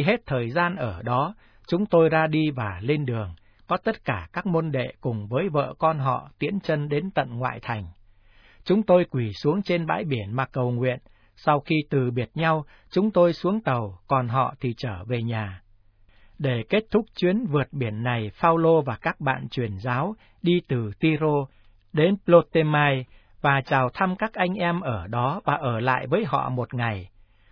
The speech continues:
Hôm sau họ lên đường và đến Caesarea. Họ vào nhà ông Philippe, người loan báo tin mừng, thuộc nhóm bảy người, và ở lại với ông. Ông này có bốn người con gái đồng trinh được ơn nói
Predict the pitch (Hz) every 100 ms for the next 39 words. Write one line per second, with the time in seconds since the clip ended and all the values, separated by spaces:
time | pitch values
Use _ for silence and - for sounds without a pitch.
0 | - - 160 151 165 156 139 135 139 156
1 | 175 139 123 107 101 98 113 175 - 160
2 | 143 147 135 143 135 127 123 - _ _
3 | _ - 165 131 127 131 131 123 - 185
4 | 180 185 185 220 - 175 165 151 _ _
5 | 139 139 143 196 190 170 208 - 190 170
6 | 123 113 98 - - 147 - 143 147 220
7 | 139 104 113 127 117 101 - _ - 135
8 | 135 107 98 123 - 110 180 160 151 139
9 | - _ _ _ _ _ 202 202 143 131
10 | - 180 175 214 226 131 110 - 180 175
11 | 160 220 147 117 98 - 160 156 147 110
12 | - 156 147 147 143